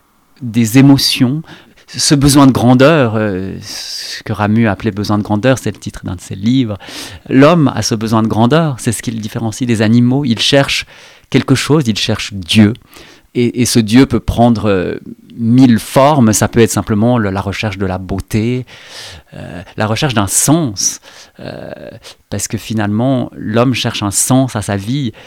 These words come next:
à la différence des animaux qui nous sont souvent très proches. Et je crois d'ailleurs que quelques animaux supérieurs dans les singes ont aussi, euh,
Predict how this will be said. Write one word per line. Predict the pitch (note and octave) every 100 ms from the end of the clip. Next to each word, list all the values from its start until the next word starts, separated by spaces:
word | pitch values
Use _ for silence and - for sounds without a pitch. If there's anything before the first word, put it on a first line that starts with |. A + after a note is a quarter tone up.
| - F2 _
à | G#2+
la | G#2+
différence | G2+ G#2+ G#2+ B2 A#2+ - - _ _ _ _ _
des | G#2+ A2+
animaux | G#2+ A2 B2+
qui | D3+ G#2
nous | G2+
sont | - F#2+
souvent | - G#2
très | F#2 A#2+
proches. | - C3 D3 - - - - _ _
Et | A#2
je | A#2
crois | - C#3+
d'ailleurs | B2 G#2+ A#2+
que | G#2
quelques | A2 - G#2
animaux | G#2+ G#2+ G#2+
supérieurs | - - G2+ A#2
dans | A2
les | G2+
singes | G2 A#2+ A#2+
ont | G#2+ A2 G#2+
aussi, | G#2+ - B2 B2
euh, | G2